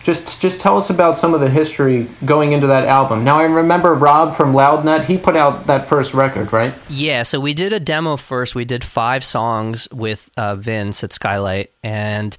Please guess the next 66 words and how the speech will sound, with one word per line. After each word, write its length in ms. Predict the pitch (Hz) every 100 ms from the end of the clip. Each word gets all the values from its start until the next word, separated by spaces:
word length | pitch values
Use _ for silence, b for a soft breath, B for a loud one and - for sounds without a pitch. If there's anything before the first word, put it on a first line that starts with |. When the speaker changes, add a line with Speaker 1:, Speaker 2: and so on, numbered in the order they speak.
| B B B B B _ _ _ -
Speaker 2:
one 360 | 127 151 190
of 60 | 196
the 80 | 151
songs, 380 | 147 135 131
funny 320 | - 135 131 117
enough, 260 | 113 117
had 180 | - 113
Anthony 460 | - 117 139 113 104
on 160 | 104 98
backup 380 | 107 127 117 101
vocals, 540 | 107 107 - 98 98
which 260 | 104 101 -
was 200 | 107 -
completely 540 | 120 107 139 127 120
just, 200 | 110 104
like, 220 | 98 101 -
unplanned. 580 | 123 110 - 113 104 95
I'm 120 | 98
pretty 240 | - 143 131
sure 220 | - 117
he 120 | 113
just 220 | 104 110
happened 300 | 113 104 104
to 60 | 101
show 280 | - 117 104
up 160 | 104
at 100 | -
the 80 | -
studio, 560 | - 113 110 107 101 98
and 220 | - 104
we 80 | 104
just 180 | 110 -
had 140 | 113
him 160 | 110 104
scream. 400 | - - 110 98
Like, 180 | 98 113
I 100 | 123
don't 120 | 151
even 220 | 147 139
think 240 | 135 120
he 140 | 113 117
had 140 | 110
any 200 | 107 104
set 240 | - 107 -
vocal 340 | 110 110 117
patterns 480 | - 104 104 104 104
or 120 | 95
anything. 440 | 98 104 - 92
Like, 160 | 92 95
he 120 | 110
just 240 | 104 107 -
would 200 | 107 113
just 220 | 107 104
do 160 | 107 104
random 280 | 104 101
shit, 180 | - 127
and 80 | 104
we're 60 | 107
like, 120 | 110
"Cool, 400 | - 240 156 117
we'll 120 | 117
have 160 | 139 131
a 20 |
second 280 | - 139 123
singer." 240 | - 113
'Cause 200 | - 120